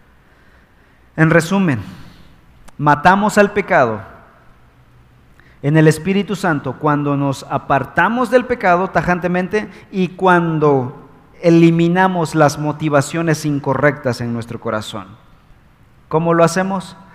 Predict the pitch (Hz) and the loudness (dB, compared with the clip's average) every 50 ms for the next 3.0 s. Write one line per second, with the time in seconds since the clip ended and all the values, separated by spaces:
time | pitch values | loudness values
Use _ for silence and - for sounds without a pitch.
0 | - - - - - - 143 151 147 - 147 139 131 123 143 156 165 175 180 175 | -20 -20 -20 -16 -6 -2 -2 -2 -2 0 -2 -2 0 2 2 2 2 2 0 -2
1 | 180 180 175 180 175 175 175 165 143 123 120 113 110 107 104 - - - - 127 | -2 2 2 4 4 4 4 2 2 2 0 -2 -2 -4 -6 -10 -16 -16 -6 -4
2 | 135 135 - 135 147 139 - 175 170 - 175 156 - - 123 110 101 - - - | -4 -4 -2 -2 -2 -2 -2 -6 -4 -4 -4 -4 -4 -8 -12 -14 -14 -16 -20 -20